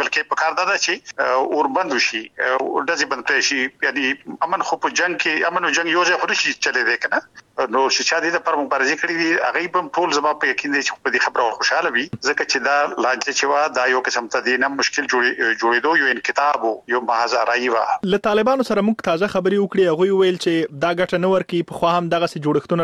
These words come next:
Speaker 2: رامنځته شوي دي. دوی ټینګار په دې کوي چې باید د دوحې توافقنامه سمه، آه، تطبیق شي.
Speaker 1: طالبان خو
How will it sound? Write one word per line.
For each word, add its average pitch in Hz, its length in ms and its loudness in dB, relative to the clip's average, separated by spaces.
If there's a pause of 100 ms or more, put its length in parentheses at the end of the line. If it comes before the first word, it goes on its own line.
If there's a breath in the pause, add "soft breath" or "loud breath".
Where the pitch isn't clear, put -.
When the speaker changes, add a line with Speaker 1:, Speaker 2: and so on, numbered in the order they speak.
Speaker 2:
رامنځته 143 300 -2
شوي 170 300 0
دي. 156 200 2
دوی 226 480 2
ټینګار 196 380 2
په 185 100 0
دې 220 160 0
کوي 214 160 2
چې 190 100 0 (100)
باید 190 180 0
د 156 180 -2
دوحې 190 240 4 (380 loud breath)
توافقنامه 147 640 0
سمه، 175 280 0
آه، 131 280 -2
تطبیق 131 440 -4
شي. 131 100 0 (200)
Speaker 1:
طالبان 170 480 0
خو 165 100 4